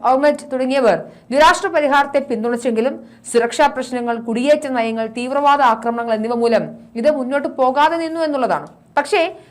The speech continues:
രണ്ടായിരത്തി ഇരുപത്തിമൂന്ന് ഒക്ടോബർ ഏഴിലെ ആക്രമണവും തുടർന്ന് ഹൂത്തികളുമായി, ഹിസ്ബുള്ളയുമായും ഇറാനുമായും ഇപ്പോൾ ഖത്തറുമായും ഉണ്ടായ നിരന്തര യുദ്ധത്തിലൂടെ കാര്യങ്ങൾ ആകെ മാറുകയാണ്.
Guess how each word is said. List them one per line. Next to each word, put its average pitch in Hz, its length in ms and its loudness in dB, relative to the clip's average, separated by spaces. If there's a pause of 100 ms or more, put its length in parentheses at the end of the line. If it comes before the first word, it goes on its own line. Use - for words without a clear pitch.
(120)
രണ്ടായിരത്തി 427 340 4
ഇരുപത്തിമൂന്ന് 349 800 0
ഒക്ടോബർ 320 420 0
ഏഴിലെ 254 320 2
ആക്രമണവും 208 600 0 (300)
തുടർന്ന് 330 300 4
ഹൂത്തികളുമായി, 311 920 0 (280)
ഹിസ്ബുള്ളയുമായും 285 1000 0 (100)
ഇറാനുമായും 294 800 4
ഇപ്പോൾ 359 320 0
ഖത്തറുമായും 311 680 2
ഉണ്ടായ 233 460 4 (280)
നിരന്തര 381 400 4
യുദ്ധത്തിലൂടെ 262 640 0
കാര്യങ്ങൾ 269 480 2
ആകെ 269 260 0
മാറുകയാണ്. 302 600 0